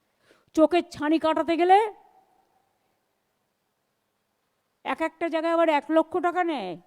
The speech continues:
একটা চোখে, দুটো চোখে দু লক্ষ নেয়।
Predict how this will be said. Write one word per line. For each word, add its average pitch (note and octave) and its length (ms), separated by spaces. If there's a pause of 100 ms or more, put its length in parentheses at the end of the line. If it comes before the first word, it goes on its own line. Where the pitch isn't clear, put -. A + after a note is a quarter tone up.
একটা C#4 300
চোখে, D#3 320 (2750)
দুটো B3+ 260
চোখে E4 240
দু C#4+ 140
লক্ষ D#4+ 320
নেয়। E4 400